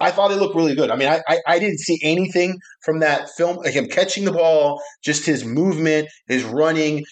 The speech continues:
that made me think, "Oh, you know, that's maybe a little bit of a reach for, for U S C." I think, um, that's a nice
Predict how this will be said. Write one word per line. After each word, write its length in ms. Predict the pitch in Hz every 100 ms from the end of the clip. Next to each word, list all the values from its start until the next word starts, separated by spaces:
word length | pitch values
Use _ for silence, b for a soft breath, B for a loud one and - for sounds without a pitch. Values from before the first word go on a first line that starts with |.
| B
that 580 | - 131 131 127 123 123
made 180 | 139 143
me 100 | 143
think, 280 | - 139 131
"Oh, 220 | 135 135
you 140 | 127 127
know, 120 | 120
that's 220 | 127 127
maybe 220 | 135 131
a 60 | 123
little 180 | 123 123
bit 100 | 120
of 80 | 110
a 60 |
reach 300 | 104 139 156 -
for, 160 | 123 -
for 180 | - 104
U 180 | 117 120
S 80 | 113
C." 320 | 127 120 117 B B B
I 80 | 117
think, 380 | 143 135 127
um, 400 | 131 120 117 110 101
that's 220 | 127 123
a 60 | 131
nice 320 | 123 127 -